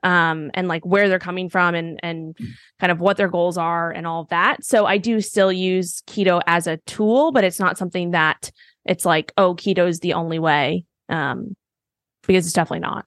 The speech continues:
Speaker 1: So.
Speaker 2: Yeah. When you, when you talk about your clients, um, I always like to ask this question of coaches, like, if you had a, if you were to graph out on a bell curve, what's your typical client?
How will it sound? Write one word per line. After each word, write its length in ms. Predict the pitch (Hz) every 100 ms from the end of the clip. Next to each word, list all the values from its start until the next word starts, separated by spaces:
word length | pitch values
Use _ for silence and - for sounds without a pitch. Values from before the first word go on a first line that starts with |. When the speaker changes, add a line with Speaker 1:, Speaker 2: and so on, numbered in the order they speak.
| _ -
Speaker 1:
So. 320 | - - - -
Speaker 2:
Yeah. 140 | 87 85 _ _ _ _ - - - -
When 100 | 131
you, 180 | 170 151
when 120 | 135
you 100 | 147
talk 220 | 156 156
about 220 | 131 139 123
your 100 | -
clients, 500 | 117 120 120 117 113
um, 440 | 113 98 92 101
I 60 | 107
always 160 | 107
like 120 | 104 101
to 100 | 104
ask 100 | -
this 100 | -
question 340 | 107 - 98
of 120 | 87
coaches, 340 | - 104 95 87
like, 160 | 92
if 140 | 95 117
you 140 | 120
had 160 | 117 110
a, 100 | 101
if 580 | 95 _ _ _ _ 127
you 60 |
were 60 | 120
to 100 | 101
graph 360 | 101 113 110
out 200 | 117 113
on 120 | 107 104
a 40 |
bell 260 | 90 107 113
curve, 500 | 110 104 95 92 92 _ _ _ _ _ -
what's 240 | 107 110
your 160 | 117 98
typical 400 | 120 104 107 95
client? 540 | - 107 107 104